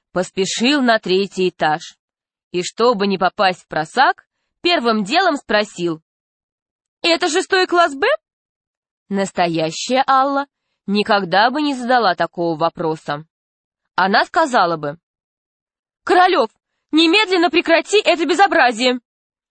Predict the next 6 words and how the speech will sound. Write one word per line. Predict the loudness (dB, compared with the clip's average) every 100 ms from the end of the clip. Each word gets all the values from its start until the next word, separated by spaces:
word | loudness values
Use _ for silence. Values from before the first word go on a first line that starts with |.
| _ _ _
И | -8
поэтому | -2 0 0 0 -2 -2 -2 -2
класс | -4 0 2 2 0
был | -2 -2
просто | -2 -4 -4 -8
поражен | -2 -2 -2 -2 -2 -2